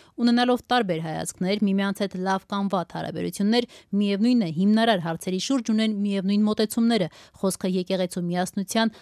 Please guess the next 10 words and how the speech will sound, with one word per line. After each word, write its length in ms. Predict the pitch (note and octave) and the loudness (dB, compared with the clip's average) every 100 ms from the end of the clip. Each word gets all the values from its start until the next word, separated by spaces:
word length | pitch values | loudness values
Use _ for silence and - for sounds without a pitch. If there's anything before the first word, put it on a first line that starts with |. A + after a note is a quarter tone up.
| - | -4
ազգային 420 | G3+ F#3+ G3+ G3 | -4 0 0 0
ինքնությունը 480 | F3+ F#3+ - G3 G3 | -2 -6 -2 -2 -2
պաշտպանելու 580 | G3 G3 - G#3+ A3 G#3+ | -4 -4 -2 2 2 2
մասին 380 | D#3+ - E3 - | -2 -6 -8 -10
է։ 60 | - _ - - | -12 _ -20 -6
Այս 240 | A3+ B3 C#4 | -2 0 0
իրավիճակն, 500 | C4 A#3+ C#4+ - E3 | 0 0 -2 -2 -6
ըստ 160 | - | -4
Քոչարյանի, 400 | F3 F3 F#3 A3+ | -8 -2 -2 0
բավական 480 | G#3+ G#3+ G#3 A#3+ | 2 2 2 2